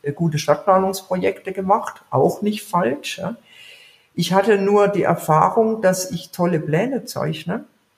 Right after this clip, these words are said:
Und wenn dann Investoren kamen, um das auszufüllen, was ich im Plan vorgeschlagen hatte, dann haben die gesagt, "Da kann ich nichts mit anfangen." Und dann habe ich angefangen zu grübeln, nachdem das zwei, dreimal passiert war, und habe gedacht, "Moment mal, ich habe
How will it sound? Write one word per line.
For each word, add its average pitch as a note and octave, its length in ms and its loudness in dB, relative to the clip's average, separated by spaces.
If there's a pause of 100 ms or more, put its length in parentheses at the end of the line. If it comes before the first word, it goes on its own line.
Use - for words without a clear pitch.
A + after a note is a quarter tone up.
(560)
Und E3 200 4
wenn D#3+ 180 2
dann E3 160 0
Investoren F3+ 760 0
kamen, E3 400 2
um E3 220 0
das D#3+ 200 0
auszufüllen, E3+ 680 0
was E3+ 180 2
ich E3 140 -2
im D3+ 140 0
Plan D3+ 260 2
vorgeschlagen D3 760 0
hatte, C#3+ 220 -2
dann D#3+ 200 2
haben C#3+ 140 2
die C3 80 0
gesagt, B2+ 260 0
"Da B2+ 80 2
kann B2+ 260 0
ich B2 140 -6
nichts A#2+ 180 -10
mit B2 180 -10
anfangen." - 400 -14 (1120)
Und D3+ 200 4
dann G#3 180 4
habe B3 180 2
ich A#3 200 -4
angefangen F3 520 2
zu D#3+ 120 -4
grübeln, E3+ 460 2
nachdem C3+ 400 -2
das C3 180 -2
zwei, - 220 0
dreimal C#3 420 0
passiert D3+ 600 -2
war, F#3+ 140 6
und F#3+ 120 2
habe E3+ 160 0
gedacht, E3+ 380 -2
"Moment F#3+ 340 0
mal, C#3 340 -2
ich - 180 -8
habe F3 160 -2